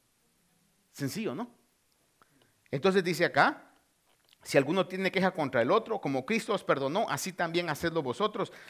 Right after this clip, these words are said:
Y sobre todas estas cosas, vestíos de amor, que es el vínculo de la unidad, y la paz de Cristo reine, y que la paz de Cristo reine en vuestros corazones, a la cual habéis,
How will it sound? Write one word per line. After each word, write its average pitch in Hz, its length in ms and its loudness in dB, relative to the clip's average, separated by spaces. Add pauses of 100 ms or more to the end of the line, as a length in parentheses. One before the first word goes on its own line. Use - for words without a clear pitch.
(140)
Y 170 80 0
sobre 156 640 0 (140)
todas 262 300 12
estas 196 300 2
cosas, 208 400 2
vestíos 190 640 4
de 160 120 8
amor, 160 680 4
que 139 240 0
es 151 100 -4
el 143 160 -2
vínculo 160 440 -4
de 120 100 2
la 110 80 4
unidad, 143 560 4 (520)
y 110 100 -10
la 98 180 -4
paz 147 180 6
de 156 120 -6
Cristo 160 420 -4
reine, 160 840 8
y 123 120 -2
que 147 120 0
la 117 180 4
paz 175 140 8
de 175 100 -4
Cristo - 300 -2
reine 175 600 4
en 117 100 -2
vuestros 117 280 -4
corazones, 135 720 -2 (460)
a 107 80 0
la 107 120 2
cual 160 220 6
habéis, 151 480 2